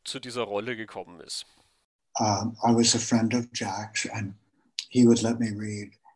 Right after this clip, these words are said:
Speaker 2: the script of whatever film he was going to do next to see if there was something for me. So I read Chinatown. I thought it was great. Um,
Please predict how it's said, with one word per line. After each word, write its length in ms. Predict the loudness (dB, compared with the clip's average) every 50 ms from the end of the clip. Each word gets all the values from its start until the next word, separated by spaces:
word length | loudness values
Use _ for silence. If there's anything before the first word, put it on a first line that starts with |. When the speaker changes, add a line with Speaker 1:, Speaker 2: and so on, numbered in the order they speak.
| _ _ _ _ _ _ -6
Speaker 2:
the 40 | -2
script 440 | 0 2 6 6 6 6 4 2 -4
of 80 | -4 -2
whatever 420 | -2 -2 -2 -4 -4 -4 -6 -6
film 600 | -8 -8 -6 -6 -4 -4 -6 -6 -8 -12 -16 -20 _ _ _ _ _ _ _ _ _ _ _
he 80 | -4 -2
was 120 | -2 0
going 240 | -2 -2 -4 -4 -4
to 140 | -2 0 2
do 240 | 6 8 8 10 8
next 480 | 8 6 2 -2 -6 -6 -6 -6 -6 -10 _ _
to 100 | -6 -2
see 280 | 0 0 0 0 -2 -4
if 140 | -6 -6 -6
there 140 | -6 -6 -4
was 140 | -2 -2
something 380 | -2 -2 -2 -6 -10 -12 -14 -14
for 180 | -8 -2 2 2
me. 240 | 4 2 2 -4 -10 -16 -18 -18 -16 -16 -18 -6 0
So 440 | 0 2 2 2 0 -2 -4 -8 -12 _ _ _ _ _ _ -12 -8 -4 -2
I 60 | 0
read 300 | 0 2 2 2 2 2
Chinatown. 560 | 2 0 0 -4 -6 -8 -10 -10 -10 -10 -10 -12
I 60 | -14
thought 260 | -12 -8 -6 -6 -4 -4
it 80 | -4
was 160 | -4 -4 -4
great. 380 | -4 -6 -8 -10 -12 -12 -14 -16 -18 -20 -20 -18 -16 -16 -16 -16 -12 -10
Um, 380 | -10 -8 -8 -10 -12 -16 -16